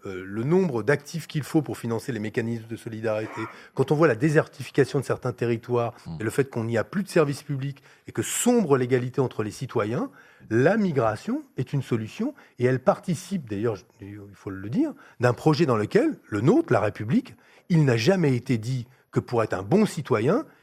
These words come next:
Speaker 1: il faille avoir, euh, euh, une carte A D N, euh,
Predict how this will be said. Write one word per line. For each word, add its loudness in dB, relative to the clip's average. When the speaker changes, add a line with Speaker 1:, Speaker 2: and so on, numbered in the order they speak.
Speaker 1:
il -8
faille 0
avoir, 0
euh, -2
euh, -2
une -4
carte 2
A 4
D 0
N, 4
euh, -2